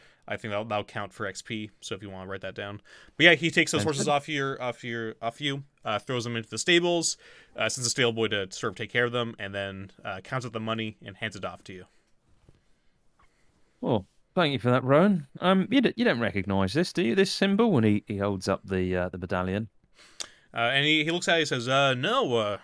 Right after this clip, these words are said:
Speaker 1: it's, it's quite interesting, however, but, uh, no, I don't,
Speaker 2: Yeah.
Speaker 1: uh, don't notice it, or don't, don't recognize it."
Speaker 2: No. Um, where's your, where's your, um, I can't remember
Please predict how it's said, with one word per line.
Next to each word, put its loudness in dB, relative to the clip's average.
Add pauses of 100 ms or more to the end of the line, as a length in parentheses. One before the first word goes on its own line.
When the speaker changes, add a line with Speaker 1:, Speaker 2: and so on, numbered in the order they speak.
Speaker 1:
it's, -10 (100)
it's -20
quite 2
interesting, 2
however, -4
but, -6
uh, -4 (300)
no, -6
I -4
don't, -4
Speaker 2:
Yeah. -4
Speaker 1:
uh, -2 (180)
don't -12
notice -10
it, -10
or 4
don't, 0
don't -6
recognize -8
it." -14 (960)
Speaker 2:
No. 2 (720)
Um, 2 (280)
where's 2
your, 4 (120)
where's 4
your, 4
um, 2
I -16 (100)
can't -6
remember 0